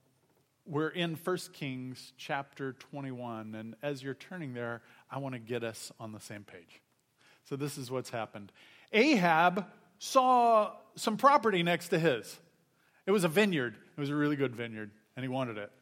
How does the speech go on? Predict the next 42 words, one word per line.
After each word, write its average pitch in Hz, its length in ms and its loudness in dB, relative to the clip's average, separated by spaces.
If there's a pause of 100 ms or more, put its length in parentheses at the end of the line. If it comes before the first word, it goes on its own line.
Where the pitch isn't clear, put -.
And 180 160 2
he 180 60 2
was 151 140 0
the 156 80 -4
king 175 220 -2
of 156 100 0
Israel, 185 420 4
so 190 220 0
he 170 80 6
asked 135 280 4
for 143 280 2
it. 180 100 -2 (500)
And 262 120 4
he 269 100 4
even 220 180 0
said, 208 220 6
"I'll 185 100 8
tell 208 140 -2
you 196 100 4
what, 226 320 6 (240)
I 233 260 8
would 269 200 4
be 220 160 2
willing 208 340 4
to - 180 -4
trade 254 680 2
you 220 500 0 (160)
better 233 580 6
land 143 680 0 (260)
for 165 160 4
that 135 340 2
land. 123 400 -6 (220)
I 220 100 6
would 262 200 0
be 240 120 0
willing 233 400 0
to 269 160 -4
pay 302 440 6
you 165 500 2 (200)
for 160 260 2
that 135 280 4
land, 151 480 0